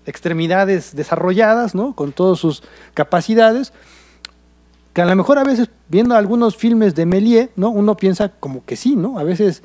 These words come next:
o si ve uno, o sea, ya hay, hay una imaginación, una yux-, yuxtaposición, una fantasía muy exacerbada, ¿no?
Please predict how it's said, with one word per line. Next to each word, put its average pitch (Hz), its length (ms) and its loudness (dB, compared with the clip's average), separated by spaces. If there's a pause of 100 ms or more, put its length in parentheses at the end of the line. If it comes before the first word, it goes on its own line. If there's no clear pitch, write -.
(360)
o 151 100 -4
si 151 120 -2
ve 185 120 2
uno, 226 320 0
o - 80 -16
sea, 135 120 -12
ya 175 220 -2
hay, 214 180 0
hay 220 100 0
una 214 180 2
imaginación, 180 960 0
una 202 120 2
yux-, 170 360 -6
yuxtaposición, 175 1160 -4 (300)
una 190 220 0
fantasía 170 680 -4
muy 170 220 -2
exacerbada, 180 880 -2
¿no? 214 180 -4